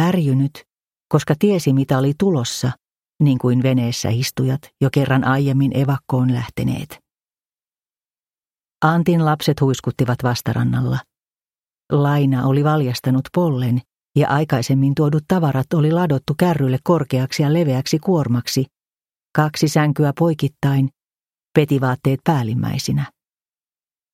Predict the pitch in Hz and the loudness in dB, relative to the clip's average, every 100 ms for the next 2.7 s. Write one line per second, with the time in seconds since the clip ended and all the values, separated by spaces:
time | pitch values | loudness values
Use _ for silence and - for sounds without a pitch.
0 | _ _ _ _ _ _ - 226 220 196 | _ _ _ _ _ _ 0 2 2 2
1 | 190 180 156 160 160 170 156 127 127 131 | 2 0 0 2 2 0 -2 0 2 0
2 | 127 165 156 117 117 - 120 | 0 0 0 0 -4 -4 -4